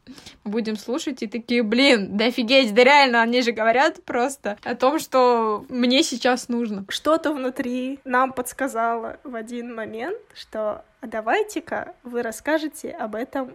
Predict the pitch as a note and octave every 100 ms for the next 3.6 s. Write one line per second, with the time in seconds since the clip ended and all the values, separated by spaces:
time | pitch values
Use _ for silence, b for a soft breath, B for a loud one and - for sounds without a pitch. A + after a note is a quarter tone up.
0 | - B3+ A#3 G#3+ A#3 A3+ A3 A3 G#3+ A#3+
1 | A#3+ - B3 C#4 E4 F#4 F#4 - - A3
2 | A3 B3+ - B3+ A3+ B3 B3+ G#3 G#3 G#3+
3 | - G#3+ - - G#3